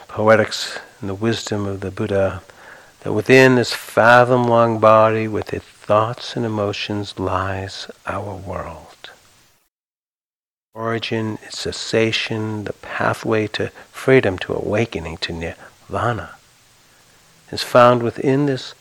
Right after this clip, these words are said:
fathom-long body. Of course, this body is the only body that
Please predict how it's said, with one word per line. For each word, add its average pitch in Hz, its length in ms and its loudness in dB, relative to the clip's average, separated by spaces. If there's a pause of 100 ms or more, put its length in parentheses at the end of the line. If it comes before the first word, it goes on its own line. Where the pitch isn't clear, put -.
(120)
fathom-long 92 680 -6
body. 95 420 -12 (2750)
Of - 160 -20
course, 123 380 6
this 127 140 0
body 123 520 8
is 113 260 -2
the 113 280 -2
only 123 320 6
body 110 440 4
that 104 300 -4